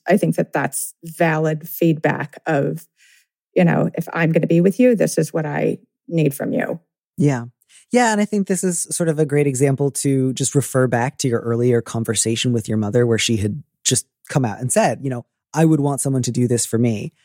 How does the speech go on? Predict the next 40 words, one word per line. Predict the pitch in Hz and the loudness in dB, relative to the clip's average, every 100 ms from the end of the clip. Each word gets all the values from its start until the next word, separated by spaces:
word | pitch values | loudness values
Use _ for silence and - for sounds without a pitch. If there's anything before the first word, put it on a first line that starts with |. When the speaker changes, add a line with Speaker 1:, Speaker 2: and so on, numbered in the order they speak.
| _ - | _ -2
Speaker 2:
And | 170 165 - | 0 0 -2
I, | 165 - | -8 -2
I | 160 | -2
could | - 175 151 | 2 2 4
always | 127 117 113 - | 2 0 -2 -4
advise | 117 120 113 - | -2 0 0 0
you | 113 | -2
to | 101 | -2
do | 113 117 | -2 0
the | 107 | 0
sort | - 107 | -2 -4
of | - | -2
petty | 120 110 | 0 0
thing, | 107 113 110 107 | 0 0 0 0
which | 104 107 | -2 -2
is | 104 | -2
start | - 107 | 0 -2
pointing | - 113 107 107 | 0 -2 0 -2
out | 104 - | -4 -4
every | 113 107 | -2 -2
time | - 104 104 104 | -2 -4 -4 -2
you | 120 | 0
don't | 113 110 | 0 -2
like | 110 | -4
something | - 113 | -2 -2
about | 104 98 | -2 -4
her | 113 107 | -4 -4
appearance. | - - 123 143 - | -4 -2 -2 -2 -6
But | 123 - _ _ | -10 -10 _ _
I | 170 | 2
don't | 185 170 | 4 2
actually | 151 147 | 0 0
think | 135 127 | -2 0
that | 127 | 0
would | 120 123 | 0 0
make | 117 - | -2 -2
you | 113 | -6
feel | - 113 110 | -4 -4 -2
any | 127 | 0
better. | 127 131 139 147 | 2 4 2 -2